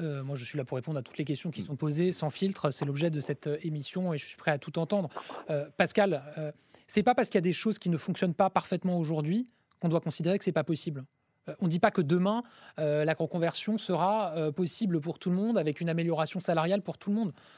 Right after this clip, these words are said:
Speaker 1: Ce qu'on dit, c'est qu'il faut être capable de mobiliser les branches professionnelles pour que ce soit possible. On met en place des dispositifs aussi sur la retraite progressive, des choses qui aujourd'hui n'existaient pas, par exemple, dans la fonction publique,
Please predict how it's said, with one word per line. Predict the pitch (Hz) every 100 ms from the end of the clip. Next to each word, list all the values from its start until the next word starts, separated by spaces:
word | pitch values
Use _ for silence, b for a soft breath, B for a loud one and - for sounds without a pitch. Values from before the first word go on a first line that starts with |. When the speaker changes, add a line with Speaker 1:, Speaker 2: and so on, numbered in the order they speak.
| b
Speaker 1:
Ce | -
qu'on | 185 170
dit, | 226
c'est | 185
qu'il | 160 156
faut |
être | 175
capable | 190 185 180
de | 170
mobiliser | 170 170 170 165 185
les | 165
branches | 151 165
professionnelles | 160 160 147 165 185 226 B B B
pour | - -
que | 254
ce | 214
soit | - 185
possible. | 185 - 175 151 b b b b
On | 165
met | 180
en | 175
place | 202 170
des | 156
dispositifs | 156 - 156 160 - 190 -
aussi | 196 - - 214 B B B -
sur | - 156
la |
retraite | 156 165 196 -
progressive, | 196 170 190 - 277 233
des | 147
choses | 165 185
qui | - 185
aujourd'hui | 180 180 170
n'existaient | 180 151 156 -
pas, | 165 185
par | 147
exemple, | 151 156 170
dans | 147
la | 143
fonction | 160 -
publique, | - 180 208 269